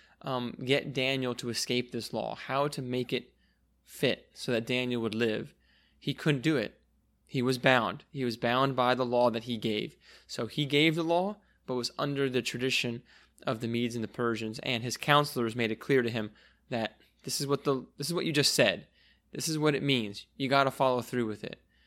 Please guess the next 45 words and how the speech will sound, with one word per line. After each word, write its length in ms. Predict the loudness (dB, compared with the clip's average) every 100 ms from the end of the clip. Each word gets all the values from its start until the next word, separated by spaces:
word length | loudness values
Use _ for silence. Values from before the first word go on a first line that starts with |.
| _ _
And 340 | -8 -6 -6
Darius 340 | -4 -4 -4 2
did, 300 | 4 4 0 _ _ _
uh, 220 | -8 -8 -8 -10
but 120 | -10
he 80 | -6
didn't 220 | -6 -4
like 280 | 0 0 0
doing 260 | 0 0 -4
it. 120 | -14 _ _ _ -20 -20 -20 -10
So 200 | 2 4
at 120 | 4
the 80 | 4
end 100 | 6
of 40 | 6
the 60 |
day, 160 | 8 8
the, 120 | 8
the 240 | 4 2
will 240 | 4 6 6
of 80 | 6
the 100 | 2
ruler 320 | 4 4 4
must 280 | 2 2 0
submit 200 | -2 -2
to 60 |
the 60 | -2
will 180 | 0 -2
of 100 | -2
God. 320 | -2 -4 -6 _ _ _ -4
And 360 | 0 2 2
Rutherford 440 | 2 0 0 0 0
says 300 | 2 2 0
this, 300 | -2 -2 -6
which 260 | -8 -10 -20 _
very, 420 | -6 2 4 4
I 80 | 2
think 180 | 0 0
these 120 | 0
are 60 | -2
very, 440 | 2 4 6 2 -4 -20 -20 _ -14
um, 300 | -10 -8 -8
succinct 460 | -8 -6 0 0 0
and 120 | -4
beautiful 580 | -2 -2 0 -2 -4 -6